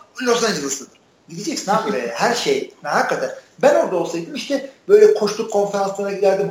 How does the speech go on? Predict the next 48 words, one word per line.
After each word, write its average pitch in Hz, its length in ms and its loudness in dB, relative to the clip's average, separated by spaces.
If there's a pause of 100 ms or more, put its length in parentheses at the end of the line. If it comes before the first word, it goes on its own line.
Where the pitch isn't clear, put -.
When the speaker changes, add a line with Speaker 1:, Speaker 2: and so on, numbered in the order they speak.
Speaker 1:
high - 80 -6
school 175 220 -10
maçlarına 185 340 -4
giderdim, 190 440 0
seminer 139 400 -10
şuna 180 240 -4
buna 208 120 -4
giderdim. 170 380 -4 (280)
Neyle 240 280 4
ilgilenirse 185 500 2
onunla 208 260 2
ilgili 226 200 -2
bir 214 60 -4
şeyler 208 340 4
var. - 340 2 (680)
Speaker 2:
Ya - 80 0
Speaker 1:
Değilsen - 400 2
futbol - 320 0
değilsen 135 420 2
futbolla 180 440 2
ilgili 139 160 2
şeyler. 156 220 4
Speaker 2:
Maçlara 214 320 -2
geri 240 340 -6
döneceksek, - 1160 -8
hani 160 160 -2 (220)
N 185 120 -2
F 208 120 -2
L 214 140 2
hafta 185 360 -2
içi 196 140 -10
mesela 165 260 -4
Perşembe 185 460 -2
gününü 190 440 -6
hiç 196 180 -14
sevmiyor 185 420 -6
N - 360 -4
F - 60 -6
L. - 140 -4 (680)
Çünkü 170 300 -10
reytingleri 151 500 -4
Speaker 1:
Hı 170 40 0
hı. 147 40 2
Speaker 2:
az 131 140 -2
oluyor 98 260 -10
Perşembe 95 460 -10
günü 92 160 -16
maçlarının. 98 600 -16